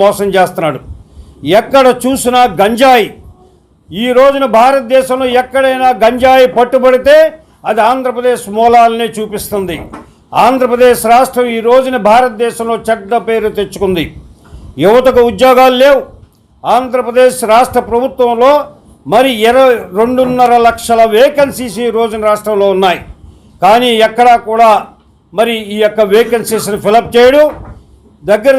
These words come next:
దగ్గర ముప్పై వేల టీచర్స్ వేకెన్సీస్ ఖాళీగా ఉన్నాయి. టీచర్స్ పిల్లలు మరి బి-, బీఈడీ చేసినటువంటి అర్హులైనటువంటి అభ్యర్థులు ఏజ్ బారైపోయి నిరాశ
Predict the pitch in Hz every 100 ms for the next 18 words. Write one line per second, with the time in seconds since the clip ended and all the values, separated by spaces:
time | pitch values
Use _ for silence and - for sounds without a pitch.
0 | 254 262 262 247 240 - 247 240 240 240
1 | 240 226 247 285 285 285 - 254 254 254
2 | 240 226 226 - 220 233 226 220 208 208
3 | 190 - - _ _ _ _ _ 208 262
4 | 254 247 - 185 196 233 254 262 220 190
5 | - _ _ - 208 240 220 185 165 226
6 | 254 254 262 247 - 214 240 220 247 233
7 | 233 202 220 240 254 269 262 247 247 233
8 | 233 202 226 208 196 180 190 240 233 208
9 | 226 202 - - - - _ _ _ 147
10 | 160 254 294 262 262 175 220 277 285 262
11 | 247 233 233 202 175 - _ _ _ -
12 | 175 214 247 240